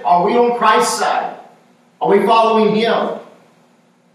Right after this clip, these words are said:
The victory is won when we're on his side, because as the scriptures teach us, what? The battle is of the what? Lord's. Amen?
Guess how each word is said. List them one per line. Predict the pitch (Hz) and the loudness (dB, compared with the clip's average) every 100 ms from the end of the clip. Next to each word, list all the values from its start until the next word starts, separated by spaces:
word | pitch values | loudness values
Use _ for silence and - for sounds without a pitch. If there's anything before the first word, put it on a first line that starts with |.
| _ _ _ _ _ _ _ _ _ _ _ _ _ _ _ _ _ _ _ _ _ _ _ _ _ _ _ _ _ _ _ _ _ _ _ | _ _ _ _ _ _ _ _ _ _ _ _ _ _ _ _ _ _ _ _ _ _ _ _ _ _ _ _ _ _ _ _ _ _ _
The | 143 147 | -8 -2
victory | 196 226 185 185 | 2 2 0 -2
is | 180 - | -2 -2
won | 170 196 208 185 | 2 2 4 2
when | 175 | 0
we're | 165 165 | 0 0
on | 170 196 196 - - | 2 2 2 -2 0
his | 190 202 - | 2 2 2
side, | - 156 156 | 0 0 0
because | 170 175 170 | -2 0 0
as | 175 | 0
the | 170 | -2
scriptures | 160 220 208 185 180 | -4 -4 -4 -4 -2
teach | 214 208 | -2 -2
us, | 190 190 | -2 0
what? | 190 - - - - | 0 0 -2 -10 -6
The | 160 | -4
battle | - 165 - 220 220 220 | 0 2 2 2 0 0
is | 185 | -2
of | 180 190 208 208 208 | -2 0 2 2 0
the | 175 185 | -2 2
what? | 208 - - - - - - | 2 2 0 -6 -12 -20 -10
Lord's. | 147 190 254 170 139 - - - - - _ _ _ - | -2 2 4 4 0 -4 -8 -12 -16 -20 _ _ _ -10
Amen? | 151 165 196 233 - - | -4 -2 0 -2 -4 -12